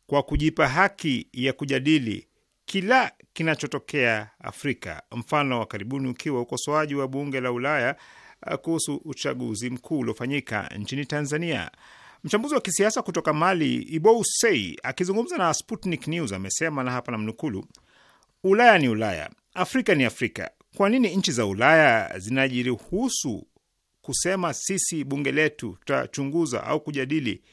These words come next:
kinachoendelea Afrika'? Hayo siyo mambo yao." Mwisho wa kumnukulu. Kwa mtazamo wake, Waafrika wanapaswa kutafakari mchango wa Benki ya Maendeleo ya Uwekezaji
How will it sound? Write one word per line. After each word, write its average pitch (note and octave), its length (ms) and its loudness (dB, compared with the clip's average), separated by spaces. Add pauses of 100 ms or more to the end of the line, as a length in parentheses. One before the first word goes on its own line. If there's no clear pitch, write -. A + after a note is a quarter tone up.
(220)
kinachoendelea C#3+ 520 0
Afrika'? B2 500 -2 (600)
Hayo F3+ 520 4
siyo A2+ 420 -2
mambo F2 300 -8
yao." G2+ 300 -4 (720)
Mwisho E3+ 220 -2
wa - 60 -4
kumnukulu. F3+ 520 -8 (460)
Kwa F#3+ 100 0
mtazamo F#3+ 340 2
wake, A3+ 400 0
Waafrika D#3 380 0
wanapaswa D3+ 460 -2
kutafakari C#3+ 600 -6
mchango C3+ 400 -2
wa A#2 80 -2
Benki D3+ 380 -2
ya C3+ 60 0
Maendeleo A2 680 -6
ya C#3+ 80 -2
Uwekezaji C3 680 -4